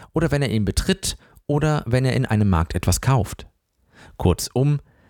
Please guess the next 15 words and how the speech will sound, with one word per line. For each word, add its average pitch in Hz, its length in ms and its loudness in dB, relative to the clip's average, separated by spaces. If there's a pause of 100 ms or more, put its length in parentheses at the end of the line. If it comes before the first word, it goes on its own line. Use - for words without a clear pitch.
(140)
warum 135 300 0
können 175 280 0
wir 131 120 0
zu - 140 -2
keinen 190 420 0
analytischen 98 680 2
Schlüssen 104 420 2
gelangen, 92 400 2 (280)
wenn 135 200 0
wir 139 240 0
irgendeinen 107 600 0
Marktgegenstand 101 920 0
oder - 220 0
ein 78 120 -2
Marktphänomen 92 800 2